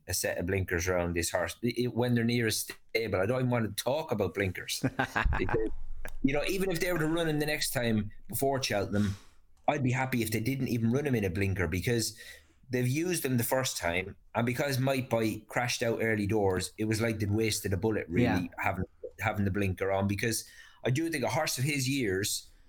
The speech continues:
Speaker 1: although he's been absolutely crying out for them, I want them on his head for as little <laughs> time as possible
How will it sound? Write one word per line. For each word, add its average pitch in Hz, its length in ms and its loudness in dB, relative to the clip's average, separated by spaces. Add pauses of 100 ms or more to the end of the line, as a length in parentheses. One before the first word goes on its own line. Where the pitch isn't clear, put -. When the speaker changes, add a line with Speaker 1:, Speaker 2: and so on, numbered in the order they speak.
(120)
Speaker 1:
although 127 300 0
he's 123 140 -2
been 107 180 -4 (120)
absolutely 127 520 -2
crying 113 480 -2
out 113 160 2
for 87 120 -4
them, 85 220 -2 (200)
I 104 100 2
want 110 380 0
them 104 160 2
on 107 140 2
his 95 120 0
head 107 320 0
for 90 400 0 (300)
as 95 240 0
little 107 320 0
<laughs> - 0 -
time 113 320 -2
as 95 100 0
possible 90 580 -2